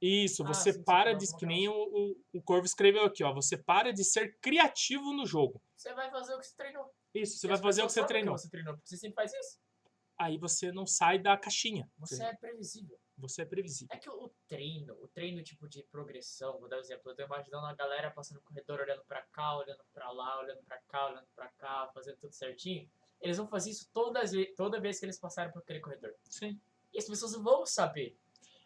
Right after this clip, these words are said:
Speaker 1: É, mas é que se for executado com louvor, com exatidão,
Speaker 2: Louvor.
Speaker 1: boa, né? Com exatidão, cara,
Speaker 2: Eles
Speaker 1: faz
Speaker 2: podem
Speaker 1: mu-,
Speaker 2: saber, eles não vão conseguir fazer
Speaker 1: faz
Speaker 2: nada.
Speaker 1: muita diferença.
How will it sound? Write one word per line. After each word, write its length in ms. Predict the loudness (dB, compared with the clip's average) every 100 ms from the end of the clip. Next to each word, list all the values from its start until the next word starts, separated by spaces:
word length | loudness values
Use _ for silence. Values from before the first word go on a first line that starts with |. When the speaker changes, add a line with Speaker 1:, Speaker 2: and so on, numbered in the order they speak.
| 0
Speaker 1:
É, 160 | 4 6
mas 240 | 6 6
é 200 | 6 6
que 280 | 4 -4 -2
se 160 | -4
for 160 | 6 6
executado 540 | 8 4 4 4 4
com 160 | -2 0
louvor, 680 | 6 6 6 4 8 8 6 _ _ _ _ _ _
com 100 | -4
exatidão, 560 | 0 4 4 4 4 4
Speaker 2:
Louvor. 280 | 4 -2 -6 _ -6
Speaker 1:
boa, 260 | 6 8
né? 180 | 8 2 _ _
Com 140 | 4 6
exatidão, 500 | 8 4 4 6 6
cara, 380 | 8 8 8 2 _ _ _ _ _ _ 4
Speaker 2:
Eles 180 | 8 8
Speaker 1:
faz 180 | 8 8
Speaker 2:
podem 120 | 8
Speaker 1:
mu-, 60 | 4
Speaker 2:
saber, 180 | 4 0
eles 160 | 0
não 100 | -2
vão 120 | -4 -6
conseguir 420 | -8 -10 -10 -12
fazer 120 | 6
Speaker 1:
faz 160 | 10 10 8
Speaker 2:
nada. 80 |
Speaker 1:
muita 260 | 6 6 2
diferença. 500 | 2 6 8 6 2